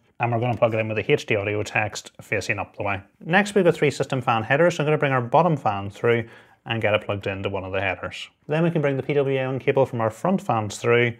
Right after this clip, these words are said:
and get it plugged into a header. We've got two A R G B headers down at the bottom of the motherboard, so we'll bring the A R G B cable coming from our front fans through and get it plugged in. Then we've got our front panel connectors, and they're gonna go into this header down the bottom right-hand side of the motherboard, so we can bring it through the cutout,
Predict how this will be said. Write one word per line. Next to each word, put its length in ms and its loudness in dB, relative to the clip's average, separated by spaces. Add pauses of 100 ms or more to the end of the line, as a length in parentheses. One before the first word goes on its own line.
(480)
and 160 -4
get 140 0
it 80 -6
plugged 260 -6
into 260 -4
a 60 0
header. 340 -2 (280)
We've 160 -4
got 100 -2
two 140 -2
A 160 2
R 100 0
G 140 -2
B 160 2
headers 240 4
down 160 0
at 60 -6
the 60 0
bottom 240 0
of 60 0
the 60 0
motherboard, 400 4
so 100 -2
we'll 60 4
bring 200 2
the 160 2
A 100 4
R 60 4
G 120 0
B 100 2
cable 300 2
coming 200 -4
from 140 -8
our 80 0
front 260 4
fans 380 -4
through 360 2 (600)
and 160 -4
get 160 -2
it 80 -2
plugged 300 -4
in. 220 -6 (200)
Then 180 8
we've 100 6
got 120 8
our 40 6
front 240 2
panel 240 0
connectors, 380 0
and 100 0
they're 80 4
gonna 160 2
go 60 0
into 160 0
this 100 0
header 220 -4
down 180 0
the 80 -4
bottom 480 -2
right-hand 380 -2
side 160 -4
of 80 -6
the 60 -4
motherboard, 440 4
so 140 -4
we 60 -2
can 140 -2
bring 280 0
it 100 0
through 200 -6
the 40 -6
cutout, 420 4